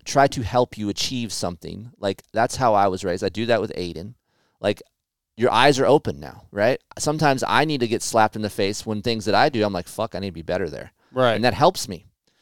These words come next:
Speaker 1: So the reasons why we do this is because we actually like Jamie. The, if we, Steve didn't like you, you wouldn't be any part of the show. People talk shit on Steve, but, like, some of it's shtick for show.
Speaker 2: Yeah.
Speaker 1: But some of it's not, right?
Speaker 2: Yeah, let me, uh, comment on that for a
Speaker 1: Yeah,
Speaker 2: minute.
Speaker 1: yeah.
Speaker 2: So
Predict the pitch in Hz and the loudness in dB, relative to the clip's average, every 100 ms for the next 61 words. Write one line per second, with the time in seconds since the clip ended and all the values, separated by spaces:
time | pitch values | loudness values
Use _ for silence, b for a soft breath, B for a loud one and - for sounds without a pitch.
0 | _ _ - 147 135 - _ _ _ _ | _ _ 4 8 8 4 _ _ _ _
1 | 110 131 196 180 135 135 127 107 165 185 | -4 0 0 0 4 6 6 4 2 2
2 | - - 113 113 - 101 107 110 - - | -2 -4 0 0 0 -2 0 0 -4 -12
3 | 95 101 92 82 - _ _ _ _ - | -8 -6 -6 -10 -18 _ _ _ _ -6
4 | 110 - - 120 185 127 - 247 277 139 | -4 -2 -4 -4 -4 -4 -4 0 2 2
5 | 123 104 107 - 101 113 147 135 131 123 | -2 0 -4 -2 -4 -4 -4 -2 -2 -2
6 | - _ 123 107 90 - 117 90 156 156 | -8 _ 0 0 0 -2 0 0 0 -2
7 | - - 135 120 - 120 98 - 185 120 | -4 0 0 2 0 -2 -2 -2 -4 0
8 | 110 131 - - _ _ _ _ _ - | 2 2 2 -8 _ _ _ _ _ -4
9 | 175 165 139 - - 127 - - 120 113 | 0 2 2 0 4 2 2 -6 -4 0
10 | 87 139 - _ 139 120 - - 226 226 | 0 -2 -12 _ -6 -6 -4 -2 2 2
11 | 220 220 170 - - 120 143 175 156 185 | 2 4 2 0 -2 4 4 4 4 4
12 | 175 131 - - - _ _ - 170 131 | 4 -2 -10 -18 -20 _ _ -2 0 2
13 | 123 117 123 175 156 156 170 147 135 | 0 -2 2 4 6 6 6 6 4